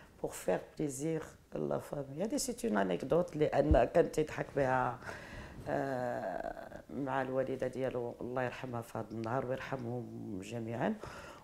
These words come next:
هو ان لوسي كان هو المدير ديال، آه، الملعب الشرفي سيدي حميد، آه، السقلي. يعني العائله كلها سبورتيف، دي زانتيليكتويال،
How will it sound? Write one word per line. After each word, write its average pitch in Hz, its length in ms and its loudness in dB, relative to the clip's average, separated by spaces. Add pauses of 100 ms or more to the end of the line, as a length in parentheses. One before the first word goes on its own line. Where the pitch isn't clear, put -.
(160)
هو 156 220 6
ان 175 300 8
لوسي 165 400 4
كان 208 200 4
هو 156 160 6
المدير 233 580 2
ديال، 175 500 0
آه، 156 800 -2
الملعب 165 500 -2
الشرفي - 760 -2 (640)
سيدي 139 300 -4
حميد، 151 480 0 (120)
آه، 127 440 -2
السقلي. 233 640 -2 (360)
يعني 208 220 0
العائله 196 400 2
كلها 180 400 -2
سبورتيف، - 720 -4
دي 165 100 0
زانتيليكتويال، 156 920 0